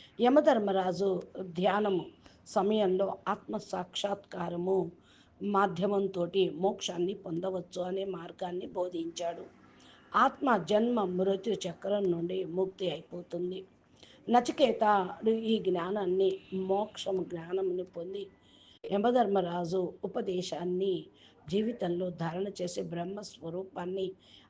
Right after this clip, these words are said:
అర్థం చేసుకొని ఆత్మ శాశ్వతమైనది, కేవలం ఆత్మ జ్ఞానము, బ్రహ్మ జ్ఞానం యొక్క మాధ్యమంతోటే ఈ అనుభవం పొందవచ్చు అని యమధర్మరాజు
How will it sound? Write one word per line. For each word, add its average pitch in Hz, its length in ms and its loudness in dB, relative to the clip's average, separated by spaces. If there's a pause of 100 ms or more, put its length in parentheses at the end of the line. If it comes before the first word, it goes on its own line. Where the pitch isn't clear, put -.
(120)
అర్థం 202 460 0
చేసుకొని 185 640 0 (380)
ఆత్మ 226 360 0
శాశ్వతమైనది, 175 1080 -2 (500)
కేవలం 220 500 6 (180)
ఆత్మ 196 340 -2
జ్ఞానము, 180 720 -2
బ్రహ్మ 190 380 -2
జ్ఞానం 180 500 -6
యొక్క 180 300 -6
మాధ్యమంతోటే 185 1040 -6 (500)
ఈ 214 40 2
అనుభవం 196 580 2
పొందవచ్చు 175 600 -4
అని 170 260 0 (560)
యమధర్మరాజు 190 920 2